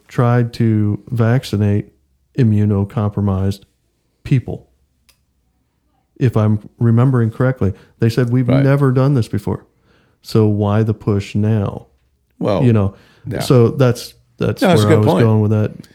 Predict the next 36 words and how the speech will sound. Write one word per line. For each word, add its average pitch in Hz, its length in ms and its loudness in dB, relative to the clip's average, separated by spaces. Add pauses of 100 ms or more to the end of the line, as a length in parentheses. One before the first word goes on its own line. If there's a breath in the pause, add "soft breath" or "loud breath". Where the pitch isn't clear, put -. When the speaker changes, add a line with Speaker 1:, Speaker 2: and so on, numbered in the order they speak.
Speaker 1:
Yeah. 113 180 -4 (160)
Speaker 2:
Yeah. 113 200 -2
Well, 117 260 -4
that's, 110 440 -2
I - 120 -6
mean, 90 300 -8
th-, - 180 -12
that's 87 320 -6
sort 104 240 -4
of 78 80 -6
the 76 160 -4
obvious, 90 580 -6 (260)
you 104 140 -8
know, 65 420 -10
and 90 160 -6
then, 82 360 -6
I - 40 -10
mean, 98 160 -4
it 101 220 -6
goes 101 300 -4
on 82 180 -4
and 73 100 -6
on. 87 240 -4
And 69 120 -6
I 76 40 -6
mean, 78 200 -8
even, 80 640 -8 (600)
you 95 100 -8
know, 69 140 -6
w-, - 360 -16
when 98 180 -8
you 87 80 -4
look 90 160 -6
at 85 100 -8
the 69 80 -10
children 90 440 -6